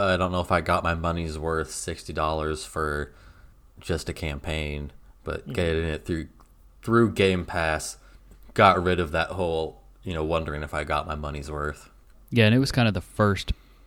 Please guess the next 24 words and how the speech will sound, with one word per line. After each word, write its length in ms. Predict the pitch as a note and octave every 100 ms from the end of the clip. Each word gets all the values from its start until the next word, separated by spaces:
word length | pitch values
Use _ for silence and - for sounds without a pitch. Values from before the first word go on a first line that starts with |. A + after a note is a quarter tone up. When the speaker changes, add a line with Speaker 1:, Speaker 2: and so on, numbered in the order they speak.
| - G2+ G2+
Speaker 3:
big 340 | A2 G2+ F#2+ - -
triple 600 | - - G2+ - G2 -
A 480 | F2+ F2+ F2 E2+ - - - - -
Game 220 | F#2+ F2
Pass 340 | - D#2 D#2 -
game. 480 | F2 E2+ E2 E2 - - - - F#3+
Speaker 2:
Mm. 320 | B2 A2 G#2+
Speaker 3:
Like, 160 | A2+
they've 200 | - G2+ -
added 420 | G#2+ C3 B2 G2+ - - - - -
triple 320 | A#2+ - G2
A 80 | F#2
games 380 | F#2 F2+ F2+
since 320 | - F#2+ F2+ E2+
it, 100 | E2 _ _ -
le-, 120 | F#2 _ - - -
to 260 | - - C3
it, 200 | E2 - - - - -
but 200 | F#2 - _ -
this 300 | G2+ - F#2+
was 220 | F#2 E2+
their 180 | F#2 F#2
first 540 | - F#2 E2+ - -
big 200 | F#2